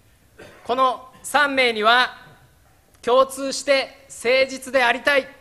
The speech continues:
という思いがあります。そこには、先代から受け継がれている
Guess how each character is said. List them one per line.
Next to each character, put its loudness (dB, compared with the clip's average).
と -4
い 2
う -10
思 0
い 0
が 4
あ 2
り -8
ま -4
す。 -18
そ -12
こ -2
に 0
は、 4
先 -4
代 4
か 4
ら 2
受 -6
け -8
継 -14
が 2
れ 0
て -4
い -6
る -4